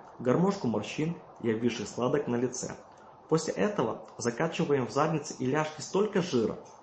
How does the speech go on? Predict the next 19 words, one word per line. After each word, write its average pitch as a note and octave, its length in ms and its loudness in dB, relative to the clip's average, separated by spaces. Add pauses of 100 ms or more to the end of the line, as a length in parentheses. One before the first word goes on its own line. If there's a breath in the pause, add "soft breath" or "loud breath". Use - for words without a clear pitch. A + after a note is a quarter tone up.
чтобы A#2+ 320 2
это F3 300 2
их C#3+ 200 -2
по-настоящему A#2 800 2
огорчило. G#2+ 640 -4 (320 loud breath)
И A#2+ 80 0
когда C#3 300 2
они E3 160 4
приходят D3 580 2
в - 80 -10
себя E3+ 460 4
от B2+ 100 -2
наркоза, C3+ 640 2 (280 loud breath)
публика C#3+ 380 2
ревёт: A#2+ 460 2 (460)
«Походи G#3+ 400 2
такой G#3 320 6
для E3 160 6
разнообразия». C3 880 2